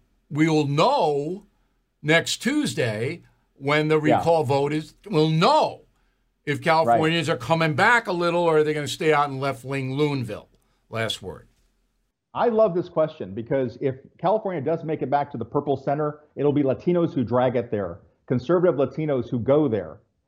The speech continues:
Speaker 2: and, and not white Republicans. They don't have enough juice in California. It's gonna be Latinos who take them there, and that's gonna be very interesting to watch in the years to come.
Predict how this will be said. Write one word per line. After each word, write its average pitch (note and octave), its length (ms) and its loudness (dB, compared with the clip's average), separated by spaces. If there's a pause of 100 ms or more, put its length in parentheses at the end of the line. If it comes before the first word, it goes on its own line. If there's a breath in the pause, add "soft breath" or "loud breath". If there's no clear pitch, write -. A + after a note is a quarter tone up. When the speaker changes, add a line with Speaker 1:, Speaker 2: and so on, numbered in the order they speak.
(140)
Speaker 2:
and, B2+ 280 -2
and B2+ 200 2
not F3 220 2
white G#3 280 2 (120)
Republicans. C#3 680 -2
They B2+ 40 -2
don't F3 120 -4
have E3+ 120 -2
enough D#3 240 -4
juice E3+ 240 -2
in C3 80 -6
California. A2 600 -4 (260)
It's A#2 140 -10
gonna E3+ 180 2
be D#3+ 140 2
Latinos D3 480 -2
who C3+ 80 -2
take D3 260 -2
them D#3 140 -4
there, D3 300 0 (280)
and A2+ 160 -2
that's C#3 180 2
gonna C3 140 -4
be B2 100 0
very B2 320 0
interesting A#2 340 -8
to G#2+ 60 -2
watch G#2+ 220 0
in A2 60 -6
the G2 80 -4
years G#2 160 -6
to - 80 -14
come. G#2 220 -6